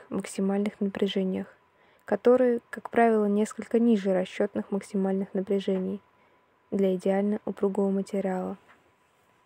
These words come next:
Для учета концентрации напряжений в связи с реальными свойствами материала детали вводят эффективный коэффициент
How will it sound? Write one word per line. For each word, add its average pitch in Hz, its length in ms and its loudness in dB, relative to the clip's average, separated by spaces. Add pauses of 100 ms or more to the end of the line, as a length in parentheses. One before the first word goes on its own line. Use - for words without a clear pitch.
(1200)
Для 220 280 4
учета 214 420 -2
концентрации 208 760 0
напряжений 202 800 2 (760)
в - 40 -20
связи 202 300 -2
с 185 100 -6
реальными 196 500 2
свойствами 190 680 -2
материала 208 640 -2
детали 202 540 -2 (640)
вводят 226 520 2
эффективный 214 680 -2
коэффициент 202 680 -2